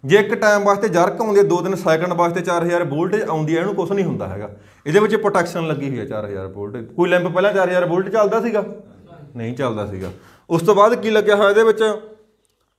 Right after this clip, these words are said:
ਸਸਟੇਨ ਵੋਲਟੇਜ ਆ, ਸਸਟੇਨ ਹੁੰਦੀ ਹੈ ਚਾਰ ਸੌ ਚਾਲੀ ਵੋਲਟ। ਵੀ ਦੇ, ਡ-, ਡਬਲ ਫੇਸ 'ਤੇ ਵੀ ਚਲਾ ਦੋਗੇ ਇਹਨੂੰ ਤਾਂ ਸਹਾ-, ਸਹਾਰ ਜੂਗੀ ਚਾਰ ਸੌ ਚਾਲੀ ਵੋਲਟ ਹੀ ਤੱਕ। ਸਸਟੇਨ ਹੁੰਦਾ ਸਹਾਰਨਾ, ਵੀ ਚੱਲ ਜੂਗੀ। ਇਹਦੇ ਵਿੱਚ ਸਰਕਟ ਲੱਗਿਆ ਹੋਇਆ ਕੰਟਰੋਲ ਕਰਨ ਵਾਸਤੇ।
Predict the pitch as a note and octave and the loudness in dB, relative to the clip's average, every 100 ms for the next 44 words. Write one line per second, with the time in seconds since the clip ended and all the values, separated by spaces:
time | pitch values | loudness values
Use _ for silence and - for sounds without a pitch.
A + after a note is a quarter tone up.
0 | _ _ _ G3 F#3 G3+ G3 G3+ F3+ G3 | _ _ _ -2 4 6 6 4 4 6
1 | G#3+ G#3+ A3 D#3 - F#3+ F3 G3 G3 G3+ | 6 6 4 2 -2 -10 -2 0 0 0
2 | F#3 G#3+ G#3+ G3+ F#3+ G3+ G3+ F3 E3+ D3 | 0 -2 2 2 2 2 2 2 2 0
3 | F3 F3+ F#3 A3+ F#3 G3+ F3 E3 E3 F3+ | -2 0 0 2 2 2 2 2 2 2
4 | F#3 F3+ F3 G3+ G#3 F3+ E3 E3+ E3 F#3 | 0 -2 -2 -4 -2 0 0 0 -4 -4
5 | G3+ - - - F#3 F3+ F3+ G#3 F#3 D#3 | -6 -10 -18 -8 -2 -2 0 0 0 -2
6 | F#3+ G3+ F3+ D3+ C#3+ C3+ C#3+ C#3 C3+ C#3+ | 2 2 2 -2 -6 -2 -2 -2 -4 -4
7 | B2 G#2+ A2 B2+ B2 G2 G2 - _ _ | -4 -6 -10 -12 -12 -14 -18 -20 _ _
8 | - C3+ D#3 D#3 D#3+ F#3 G3 F#3+ F#3+ D#3+ | -16 -6 -2 0 2 2 2 0 0 0
9 | A#2 F2+ - _ _ _ _ D#3+ F#3 F3+ | -2 -10 -16 _ _ _ _ -4 2 4
10 | E3+ F3 D3 E3 G3+ G3+ F3+ F3+ E3+ D#3+ | 4 2 2 4 2 2 0 0 0 0
11 | C3+ D#3 C#3 A#2+ B2 A2+ G#2+ G#2 G2 F#2+ | 0 0 -2 -4 -8 -10 -10 -12 -12 -12
12 | F#2+ F2+ F2+ | -14 -16 -20